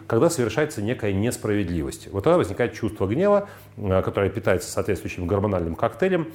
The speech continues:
и с которым очень трудно совладать, потому что в чувстве гнева очень много энергии. Это такая заряженная,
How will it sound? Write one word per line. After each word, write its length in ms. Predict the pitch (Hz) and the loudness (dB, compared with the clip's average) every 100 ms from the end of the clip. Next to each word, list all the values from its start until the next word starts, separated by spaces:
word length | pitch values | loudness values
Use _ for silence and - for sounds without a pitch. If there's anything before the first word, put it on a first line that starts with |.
| - | -10
и 80 | 123 | -6
с 20 | |
которым 220 | - 156 151 | 0 2 2
очень 180 | 120 | 0
трудно 200 | 113 135 | -4 -2
совладать, 300 | 113 131 180 | -2 0 0
потому 180 | 147 110 | 0 -2
что 120 | - | -2
в 60 | 104 | -6
чувстве 320 | - 131 110 | -6 -4 -2
гнева 260 | 104 185 156 | 0 2 4
очень 300 | 139 139 98 | 2 0 0
много 260 | 110 98 | 2 2
энергии. 360 | 101 101 78 76 | 2 2 2 -2
Это 120 | 87 | -6
такая 220 | 80 90 | -2 -2
заряженная, 680 | 82 104 113 143 127 135 135 | 2 4 6 6 4 2 -2